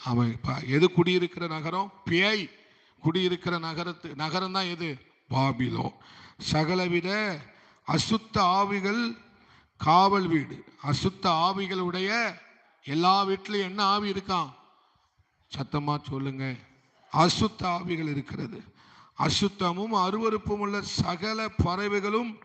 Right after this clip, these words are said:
கூடுமா இருக்கிறது. அவைகளுடைய வேசின-, வேசித்தனத்தின் உக்கிரமான மதுவை எல்லா ஜாதியாரும் என்ன செய்தார்கள்? வேசித்தனம்.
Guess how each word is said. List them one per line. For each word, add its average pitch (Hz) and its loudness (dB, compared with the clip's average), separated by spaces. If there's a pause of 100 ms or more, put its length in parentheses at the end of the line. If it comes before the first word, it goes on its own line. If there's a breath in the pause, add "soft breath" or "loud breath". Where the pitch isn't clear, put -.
(480 soft breath)
கூடுமா 180 4
இருக்கிறது. 160 -2 (520 loud breath)
அவைகளுடைய 170 2
வேசின-, 185 -2 (100)
வேசித்தனத்தின் 180 -2
உக்கிரமான 180 0
மதுவை 180 0 (480 loud breath)
எல்லா 170 0
ஜாதியாரும் 180 -2
என்ன 175 -4
செய்தார்கள்? 165 -2 (1000)
வேசித்தனம். - 0